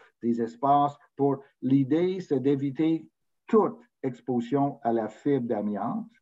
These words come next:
chez tout le monde, non seulement les travailleurs, mais les gens qui sont proches. Pourquoi ?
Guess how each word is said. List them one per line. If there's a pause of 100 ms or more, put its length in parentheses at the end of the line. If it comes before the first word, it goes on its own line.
(220)
chez
tout
le
monde, (140)
non
seulement
les
travailleurs, (260)
mais
les
gens
qui
sont
proches. (500)
Pourquoi ?